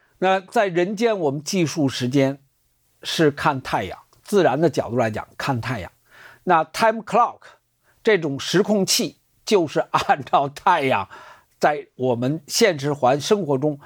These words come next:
所产生作用，它不管用了。没有灯光，没有光明，就没有生命，代表着死亡。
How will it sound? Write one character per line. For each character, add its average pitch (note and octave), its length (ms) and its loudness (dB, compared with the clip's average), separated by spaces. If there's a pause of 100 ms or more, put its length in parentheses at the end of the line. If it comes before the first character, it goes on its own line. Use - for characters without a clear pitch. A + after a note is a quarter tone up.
(140)
所 C#3+ 220 0
产 G#2+ 240 -2
生 D3 180 0
作 C#3+ 200 4
用， F#2 160 -14 (680)
它 G3+ 120 2
不 G#3+ 100 -4
管 D#3+ 200 2
用 F3 220 -4
了。 - 180 -16 (1500)
没 F3 120 -2
有 A3+ 160 0
灯 G#3 220 -2
光， F#3 280 -2 (680)
没 F3+ 140 -2
有 G#3 100 0
光 A3 260 -2
明， F3 360 -8 (580)
就 E3 100 -2
没 C#3 180 0
有 D#3 140 2
生 F#3 280 -4
命， E3+ 200 -6 (640)
代 D3+ 160 4
表 A2 180 -8
着 C#3+ 120 2
死 - 240 -10
亡。 - 280 -10